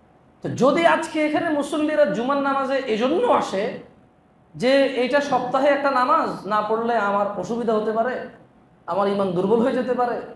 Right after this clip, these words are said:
আমার মুসলমানিত্ব দুর্বল হয়ে যেতে পারে, জিনিসটা খারাপ দেখা যায় সপ্তাহে যদি একদিন না পড়ি, তো এক ক্যাটাগরির মুসল্লি এখানে আছে হয়তো এরকম, এখানে না, বাংলাদেশের যে কোনো মসজিদে আছে এরকম।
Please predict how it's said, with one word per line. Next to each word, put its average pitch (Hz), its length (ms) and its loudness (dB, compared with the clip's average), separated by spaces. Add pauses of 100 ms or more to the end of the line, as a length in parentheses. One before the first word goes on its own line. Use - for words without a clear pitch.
(400)
আমার 202 220 0
মুসলমানিত্ব 247 560 0
দুর্বল 226 320 2
হয়ে 254 100 4
যেতে 254 200 0
পারে, 220 180 -2
জিনিসটা 214 300 -4
খারাপ 226 320 0
দেখা 226 240 0
যায় 208 120 0
সপ্তাহে 202 340 -2
যদি 202 180 -2
একদিন 170 280 -2
না 156 220 0
পড়ি, 123 220 -6 (1400)
তো 180 80 0
এক 202 160 0
ক্যাটাগরির 233 420 0
মুসল্লি 214 400 -2
এখানে 208 240 0
আছে 190 260 -2
হয়তো 190 180 -4
এরকম, 175 220 -6 (960)
এখানে 220 260 2
না, 208 80 0
বাংলাদেশের 196 500 -2
যে 165 120 -2
কোনো 220 160 -2
মসজিদে 208 380 0
আছে 196 160 0
এরকম। 190 300 -6